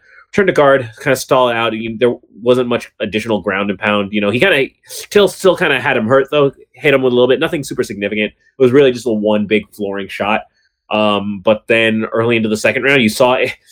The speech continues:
is the kind of thing about Jorge, right? It woke him up. Uh, he clearly recovered. He came out sharp, and he came out more aggressive. He started firing, and,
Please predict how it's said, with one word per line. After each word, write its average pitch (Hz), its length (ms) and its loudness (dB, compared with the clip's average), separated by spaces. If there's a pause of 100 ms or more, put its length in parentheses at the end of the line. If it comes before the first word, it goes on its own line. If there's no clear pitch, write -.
(120)
is 135 160 2
the 135 60 4
kind 147 140 2
of 131 60 -2
thing 139 140 2
about 127 180 2
Jorge, 127 260 4
right? 107 280 2 (160)
It 127 60 0
woke 120 240 2
him 104 120 -2
up. 104 260 -6 (280)
Uh, 101 180 -2
he 110 160 -4
clearly 165 360 4
recovered. 170 680 0
He 123 100 -16
came 143 220 0
out 139 180 0
sharp, 156 460 -2 (260)
and 104 100 -12
he 107 60 -4
came 117 160 -2
out 120 100 -2
more 123 140 2
aggressive. 127 320 2
He 120 60 -2
started 117 320 2
firing, 127 420 0
and, 110 240 -2